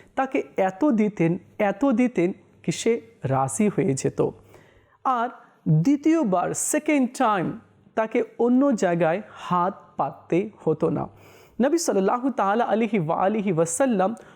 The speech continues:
অভাবীদেরকে ডাক দিতেন এবং এত বেশি দিতেন, সে যাবার সময় সন্তুষ্ট হয়ে যেত।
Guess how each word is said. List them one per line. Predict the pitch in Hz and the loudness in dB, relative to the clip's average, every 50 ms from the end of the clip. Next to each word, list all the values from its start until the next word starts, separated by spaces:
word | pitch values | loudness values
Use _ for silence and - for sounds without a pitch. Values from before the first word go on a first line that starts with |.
| - - _ _ | -20 -20 _ _
অভাবীদেরকে | - 180 185 175 208 240 262 262 220 254 240 - 254 220 | -4 -2 -2 -2 0 0 2 2 2 0 0 0 0 0
ডাক | 160 139 160 156 165 185 | 0 2 2 0 0 0
দিতেন | 165 147 170 160 156 - 156 151 160 - - - - - _ - | -2 -2 -2 -2 0 0 -2 -2 -4 -8 -20 -20 -20 -10 _ -2
এবং | 254 254 302 294 - - - - | 0 2 0 0 -2 -4 -4 -2
এত | 214 226 233 226 - 339 | -2 -2 -2 -2 -2 -2
বেশি | 320 254 180 151 180 226 247 - - 311 262 | 0 0 0 0 0 0 0 0 0 0 2
দিতেন, | 208 233 247 240 202 180 185 233 269 - _ _ _ _ _ _ | 2 0 0 2 2 0 0 0 -4 -12 _ _ _ _ _ _
সে | - - - 175 | -8 -4 -2 -2
যাবার | 147 135 165 151 147 165 175 | 0 0 0 0 0 0 -2
সময় | 170 - - 262 262 247 208 170 175 - - - | -2 -2 -2 0 0 2 0 0 -2 -4 -10 -16
সন্তুষ্ট | - - - - 226 208 190 - 220 180 - - - | -14 -10 -6 -4 -2 -2 -2 -2 -2 -2 -2 -2 -2
হয়ে | 180 156 - 151 135 139 135 | 0 0 2 2 2 2 2
যেত। | 127 147 139 143 | 2 0 0 0